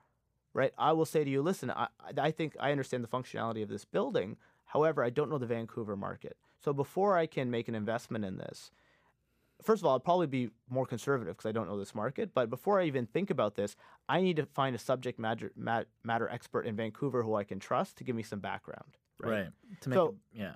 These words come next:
Speaker 1: because I know what I don't know.
Speaker 2: Gotcha.
Speaker 1: Right? So the idea is you're trying to build a circle of competence, and then you're also trying to stay within your circle of competence. So you're trying to understand when something is outside, and can you expand the circle to,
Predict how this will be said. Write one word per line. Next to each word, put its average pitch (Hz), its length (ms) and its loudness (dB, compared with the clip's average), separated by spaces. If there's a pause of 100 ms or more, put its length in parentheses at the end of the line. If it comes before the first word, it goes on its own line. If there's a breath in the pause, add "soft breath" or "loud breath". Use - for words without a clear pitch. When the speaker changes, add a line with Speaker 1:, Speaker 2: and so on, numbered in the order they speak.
Speaker 1:
because 156 220 2
I 151 100 6
know 151 180 4
what 147 140 4
I 123 80 4
don't 104 260 -2
know. 95 200 -8
Speaker 2:
Gotcha. 95 460 -2
Speaker 1:
Right? 143 220 4
So 170 120 -2
the 170 120 4
idea 175 320 6
is 170 200 2
you're 147 100 0
trying 180 280 2
to 175 60 4
build 139 280 2
a 127 40 -4
circle 123 320 -2
of 113 120 -6
competence, 190 640 -4 (360 loud breath)
and 156 100 2
then 165 80 2
you're 160 120 4
also 208 400 2
trying 139 480 0
to 127 400 -4 (180)
stay - 340 0
within 131 300 0
your 117 80 -2
circle - 340 -8
of - 120 -10
competence. - 500 -12
So 139 100 0
you're 139 140 0
trying 165 200 0
to 156 60 4
understand 135 460 0
when 123 140 0
something 120 280 -4
is 107 160 -6
outside, 143 540 0 (640 soft breath)
and 135 340 2
can 180 140 -2
you 165 100 4
expand 147 480 0
the 156 60 -2
circle 147 320 -2
to, 123 320 0